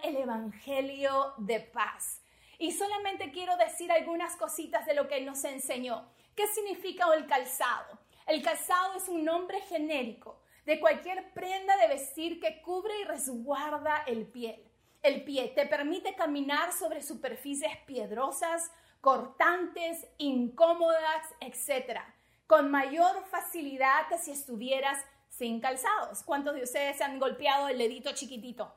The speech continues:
Alguien dice, "Ah", cuando no tienes tus zapatillas o un zapato. En otras palabras, debemos ser intencionales en caminar en paz y no en afán.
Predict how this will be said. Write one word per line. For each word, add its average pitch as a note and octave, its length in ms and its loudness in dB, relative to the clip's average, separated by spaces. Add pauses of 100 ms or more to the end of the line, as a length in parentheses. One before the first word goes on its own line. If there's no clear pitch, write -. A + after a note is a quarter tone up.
(140)
Alguien B3 340 -2
dice, C#4 220 -8
"Ah", D4+ 380 -2
cuando C4 200 2
no C4+ 160 -4
tienes D4 380 -2 (300)
tus F4+ 160 2
zapatillas F#4 680 2
o D4 80 4
un C#4+ 140 -2
zapato. C#4 420 -2
En E4 140 0
otras A4+ 320 0
palabras, A#3 640 -2 (400)
debemos G4+ 500 6
ser G#4 160 -2
intencionales D4 1500 -2
en C4 140 -4
caminar C4 500 -2
en B3 360 -2
paz - 580 -4 (260)
y B3 120 0
no A#3 280 4
en A3+ 160 -4
afán. G3+ 560 -12